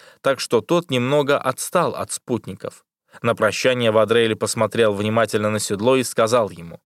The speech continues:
«Обратите внимание, если я не ошибаюсь, у вашего Кургузова ослабла подпруга, будьте осторожней». Мержи спешился и перед подпружил свою лошадь.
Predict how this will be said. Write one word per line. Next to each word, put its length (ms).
«Обратите 680
внимание, 640
если 320
я 220
не 120
ошибаюсь, 640
у 80
вашего 440
Кургузова 720
ослабла 680
подпруга, 800
будьте 320
осторожней». 680
Мержи 380
спешился 640
и 220
перед 320
подпружил 640
свою 340
лошадь. 600